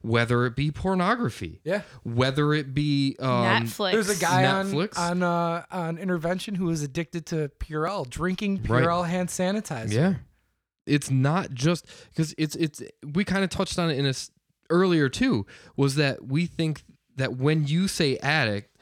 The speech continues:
Speaker 1: a lot of people default to junkie.
Speaker 2: Yep, absolutely.
Speaker 1: And that's not the fucking case.
Speaker 2: Not at all.
Speaker 1: At all.
Speaker 2: Not at all.
Speaker 1: You could be addicted to making other people feel like shit.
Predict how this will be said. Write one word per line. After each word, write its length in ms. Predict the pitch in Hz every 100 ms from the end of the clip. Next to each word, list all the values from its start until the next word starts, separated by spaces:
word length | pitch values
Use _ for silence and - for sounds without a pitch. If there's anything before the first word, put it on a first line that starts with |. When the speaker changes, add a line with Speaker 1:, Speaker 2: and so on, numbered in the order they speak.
| - - _ -
Speaker 1:
a 60 | 127
lot 280 | 131 147
of 120 | 165 -
people 320 | 165 147 139
default 720 | 127 123 - - 175 190 -
to 440 | - 120 110 101 101 _ 110
junkie. 460 | 131 120 90 82 _
Speaker 2:
Yep, 160 | 170 170 _ _ -
absolutely. 420 | 170 254 165 131
Speaker 1:
And 120 | 135
that's 180 | 143 127
not 420 | 147 160 170 190
the 100 | -
fucking 440 | 139 151 135 123 104
case. 300 | 110 64 160
Speaker 2:
Not 160 | 151
at 80 | 143
all. 240 | 147 135 117
Speaker 1:
At 140 | 113
all. 420 | 147 156 76 - _ _
Speaker 2:
Not 160 | 151 151
at 60 | 143
all. 220 | 120 117 _
Speaker 1:
You 200 | - 165
could 200 | 226 233
be 200 | 160 170
addicted 520 | 127 110 156 - 131 117
to 100 | 123
making 320 | 120 127 117 -
other 260 | 127 135
people 340 | 117 131 120 110
feel 220 | 123 113
like 200 | 98 -
shit. 320 | - 104